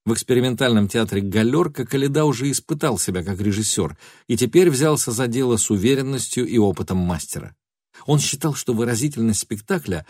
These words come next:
должна идти не от уподобления реальности, а от того, насколько театрально прочитана история.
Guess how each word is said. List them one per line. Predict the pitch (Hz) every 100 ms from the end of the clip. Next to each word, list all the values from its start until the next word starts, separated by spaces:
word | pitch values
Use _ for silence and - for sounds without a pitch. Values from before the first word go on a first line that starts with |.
| - -
должна | 120 147 131 165 156
идти | 147 - 147
не | 143 131
от | 131 135
уподобления | 151 143 151 196 180 139 117
реальности, | 123 110 87 76 76 - - - _ _ _
а | 131 139
от | -
того, | 139 156
насколько | 143 - 165 151 123
театрально | 110 113 101 135 147 131 113
прочитана | 117 107 139 - 113 117
история. | 113 - 98 73